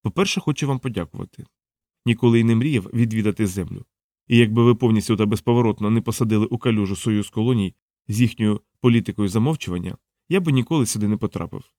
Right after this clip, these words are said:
Отже, щиро дякую. Я настільки здивувався, що не зміг приховати. На здоров'я. По-друге, маю попросити у вас вибачення».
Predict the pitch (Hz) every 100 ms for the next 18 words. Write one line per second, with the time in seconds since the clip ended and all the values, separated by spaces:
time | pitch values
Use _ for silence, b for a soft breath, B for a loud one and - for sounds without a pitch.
0 | _ _ _ 175 180 - 127 123 92 78
1 | - - _ _ _ _ - 120 113 110
2 | 123 98 113 107 113 135 165 - 101 -
3 | 117 117 110 113 - 110 117 80 - -
4 | - _ _ - 107 92 107 101 98 87
5 | - _ _ _ - 110 180 156 117 120
6 | 113 117 - 107 147 117 107 120 117 87
7 | 87 90 90